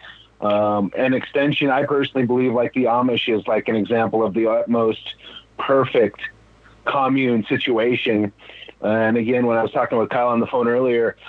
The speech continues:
I just, like, w-, we have these gigantic, massive warehouses called Amish furniture stores out here. I don't know, they're probably in quite a few states, but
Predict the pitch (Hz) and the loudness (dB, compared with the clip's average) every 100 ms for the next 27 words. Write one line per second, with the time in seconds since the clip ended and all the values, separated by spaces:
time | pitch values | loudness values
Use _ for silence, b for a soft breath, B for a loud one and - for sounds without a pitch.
0 | B 123 131 127 - 117 104 - - 123 | B -2 0 -2 -2 0 0 -2 -4 -2
1 | 120 139 151 156 143 127 120 - 135 123 | -2 -2 0 2 2 0 0 0 0 0
2 | 120 135 139 135 - 131 127 120 123 123 | -2 0 2 2 2 2 2 2 0 0
3 | 104 85 - 120 127 131 123 110 110 107 | 0 -2 -6 0 2 2 2 2 0 2
4 | 104 101 - - B B B - 131 123 | 0 0 -4 -20 B B B -4 0 2
5 | 107 131 135 139 120 - - - - 139 | 2 2 4 2 2 -2 -6 -10 -4 0
6 | 151 151 156 143 165 165 170 160 - - | 2 2 0 0 0 2 2 0 -4 -6
7 | 147 143 165 175 175 170 131 131 127 131 | -2 0 0 0 0 0 0 0 0 0
8 | 156 147 127 113 110 127 104 - 127 - | 0 0 0 0 0 -2 -2 -2 -2 0
9 | 101 92 - B B B B - 117 - | 0 -2 -8 B B B B 0 0 0